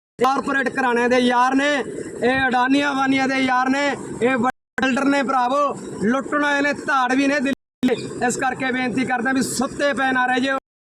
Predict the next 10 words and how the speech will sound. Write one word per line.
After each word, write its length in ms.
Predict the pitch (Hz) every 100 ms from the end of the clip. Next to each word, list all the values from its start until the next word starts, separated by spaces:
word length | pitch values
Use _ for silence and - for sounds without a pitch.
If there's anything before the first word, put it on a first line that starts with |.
| -
ਓਏ 240 | 247 262
ਬੱਸਾਂ 460 | 208 247 - 247 254
ਭਰ 200 | 262 247
ਕੇ 180 | 240 247
ਕਿਤੇ 260 | 233 240 240
ਐਵੇਂ 280 | 233 240 254
ਨਾ 80 | 247
ਆਪਣਾ 280 | 240 240 226
ਖੇਤ 280 | 208 226
ਮ-, 180 | 220 220